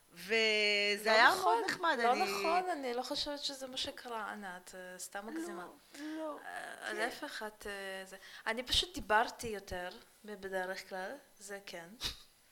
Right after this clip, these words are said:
Speaker 2: אבל, אה, אני חושבת שזה באמת היה כמו, אני פשוט התייחסתי ל-, אה, למפגש כמו בליינד דייט, אה, לא, כמו סטוץ, לא בליינד דייט. <laughs> זה היה ריטריט סטוץ. אז, אה,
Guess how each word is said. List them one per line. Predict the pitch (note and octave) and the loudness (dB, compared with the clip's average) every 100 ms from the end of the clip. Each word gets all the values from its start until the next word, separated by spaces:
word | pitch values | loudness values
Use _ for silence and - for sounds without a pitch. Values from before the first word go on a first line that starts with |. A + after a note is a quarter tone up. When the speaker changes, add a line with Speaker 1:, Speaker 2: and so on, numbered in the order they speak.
| - - _ _ - | -20 -20 _ _ -8
Speaker 2:
אבל, | G3+ G3+ G3+ G3 G3 | -6 -4 -4 -4 -6
אה, | F#3+ | -6
אני | G3 G3+ | -6 -4
חושבת | - A3+ | -4 -2
שזה | - A3 G#3 | -4 -4 -10
באמת | F#3+ F#3+ G#3 G#3 | -10 -6 -6 -6
היה | G#3 F#3+ | -4 -4
כמו, | G3 - G3 F3+ F3 F3 | -4 -8 -8 -8 -10 -10
אני | F3+ | -8
פשוט | - - | -8 -8
התייחסתי | - G#3 - G#3+ - | -4 -2 -2 -2 -4
ל-, | A3+ | -4
אה, | F#3+ F#3+ - - - - C3+ - | -6 -6 -14 -16 -16 -10 -8 -4
למפגש | G3+ G3 G3 F#3+ G3 - | -4 -4 -8 -4 -2 -2
כמו | - G#3 G3 | -4 -10 -6
בליינד | G3+ G3 G3+ G3+ F#3+ | 2 2 2 -6 -4
דייט, | F3+ E3+ E3+ - | -4 -4 -8 -10
אה, | F3+ E3 D#3+ D#3 D#3+ - - - _ _ - - - _ - | -8 -10 -12 -16 -20 -20 -20 -20 _ _ -20 -20 -20 _ 4
לא, | B3+ | 4
כמו | B3+ C4 | 4 4
סטוץ, | - - B3+ - - - | 4 4 0 -2 -4 -4
לא | A3+ | -6
בליינד | G#3 F#3+ F3 E3+ | -4 -4 -4 -10
דייט. | - - - - - - - - | -14 -14 -6 2 10 12 12 10
<laughs> | - D4 - - D4 | 2 -4 -6 -12 -2
זה | B3+ | 2
היה | A#3+ A3+ C4 B3+ - - - | 4 4 6 6 4 -4 -4
ריטריט | B3+ B3+ C4 C4+ C4 | -6 -4 -4 -2 -2
סטוץ. | - - B3+ A#3+ - - - - | -4 -2 -4 -4 -12 -14 -14 -4
אז, | G#3+ G#3 G3+ G3+ | -4 -4 -6 -4
אה, | G3+ G3+ G3+ G3 G3 | -2 0 0 0 -4